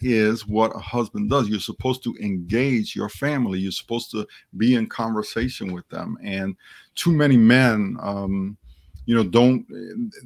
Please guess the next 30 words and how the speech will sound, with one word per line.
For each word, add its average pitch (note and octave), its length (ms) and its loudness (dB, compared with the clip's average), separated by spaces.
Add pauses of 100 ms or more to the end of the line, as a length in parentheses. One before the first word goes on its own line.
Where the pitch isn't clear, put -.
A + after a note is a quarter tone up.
(100)
they, A#2+ 220 2
they're A#2 220 0
still D3+ 360 0
tied C3+ 300 0
to - 120 -4
that A2 220 2
old A#2+ 360 2
mindset A2+ 680 0 (760)
that G#2 500 2 (140)
you're B2 500 4 (100)
a G#2 280 -6
good A2 300 4
father A2 560 0
if F#2+ 180 -8
you G#2 120 -4
keep - 260 -8
a G2 60 -6
roof A2 320 0
over A#2 160 2
their G2+ 160 0
head, A2 380 2
clothes A#2 340 0
on G#2+ 100 0
their G#2+ 100 0
back, G2 300 -2
and G2 120 -10
food A#2 260 -2
on G2+ 140 -2
the F#2 80 -6
table. G2+ 480 -2